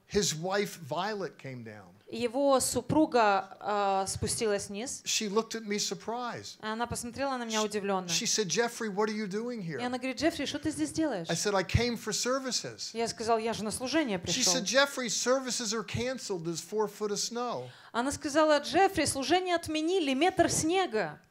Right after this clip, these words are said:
Speaker 1: I said, "I'm sorry."
Speaker 2: Я сказал: "Простите".
Speaker 1: So I turned around and I left.
Speaker 2: Я развернулся и ушел.
Speaker 1: Violet went back upstairs.
Speaker 2: А Violet с супругом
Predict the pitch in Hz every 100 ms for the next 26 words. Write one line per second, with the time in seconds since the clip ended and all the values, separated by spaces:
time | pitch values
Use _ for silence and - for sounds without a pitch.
0 | - 175 208 202 247 - 190 185 190 208
1 | - - - 247 240 - - - 294 285
2 | - 226 185 180 - 240 214 208 202 190
3 | 185 185 233 185 - - - 254 254 254
4 | 269 269 285 - 311 311 - 370 285 95
5 | - _ - 123 170 214 233 226 208 175
6 | 185 135 170 190 226 - - 190 135 107
7 | - - 208 202 196 196 247 320 240 202
8 | - 214 233 208 196